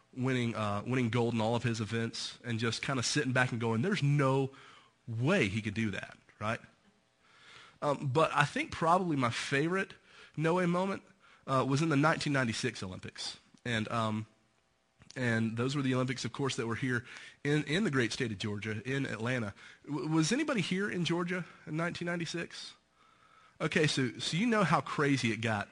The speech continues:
during that time, right? It was a hundred pounds of crazy in a fifty pound bag.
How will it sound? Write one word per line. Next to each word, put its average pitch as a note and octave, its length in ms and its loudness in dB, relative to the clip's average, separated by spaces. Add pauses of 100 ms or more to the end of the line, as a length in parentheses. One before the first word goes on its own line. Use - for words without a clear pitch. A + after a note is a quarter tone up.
(200)
during A#2+ 220 0
that G#2+ 140 0
time, G#2+ 220 -2
right? A#2 220 -4 (1000)
It A#3 120 2
was C#4+ 140 2
a A3+ 60 2
hundred G#3 360 4
pounds G3 300 2
of D#3+ 80 -4
crazy F3 380 -2
in D3 80 0
a A#2+ 40 0
fifty E3 300 -2
pound C3+ 260 0
bag. G#2 380 2